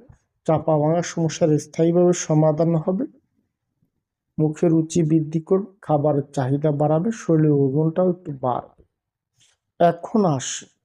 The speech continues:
এর মূল্য কত, আমরা কত রাখছি? দেখুন, এক মাসের জন্য অ্যাপিজোয়ার দুইটা কৌটা আমরা দিয়ে থাকি, আর ওয়াটসন একটা ট্যাবলেট দিয়ে থাকি। এক মাসের প্যাকেজ আমরা নিচ্ছি নয়শত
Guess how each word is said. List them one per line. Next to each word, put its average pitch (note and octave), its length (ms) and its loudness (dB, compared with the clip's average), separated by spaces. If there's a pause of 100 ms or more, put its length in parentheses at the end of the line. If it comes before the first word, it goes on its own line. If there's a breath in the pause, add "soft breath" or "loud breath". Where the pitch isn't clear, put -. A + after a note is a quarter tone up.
(200)
এর F#3 160 -4
মূল্য G3 480 0
কত, D#3 320 -2
আমরা D#3+ 340 2
কত F#3 260 0
রাখছি? - 580 -6 (800)
দেখুন, D#3 400 0 (440)
এক F3+ 280 0
মাসের F3 460 0
জন্য G#3+ 280 2
অ্যাপিজোয়ার F#3 600 2
দুইটা F#3 340 2
কৌটা E3+ 460 0
আমরা D3+ 280 2
দিয়ে D3 320 0
থাকি, - 360 -12 (180)
আর D#3 140 0
ওয়াটসন D3 460 -2
একটা D#3 280 -4
ট্যাবলেট C3+ 540 -4
দিয়ে D3+ 260 2 (180)
থাকি। - 320 -16 (380)
এক E3 320 -2
মাসের F3 420 0
প্যাকেজ D3+ 540 -2 (480)
আমরা D#3+ 320 2
নিচ্ছি D#3 600 -2 (480)
নয়শত D#3+ 880 0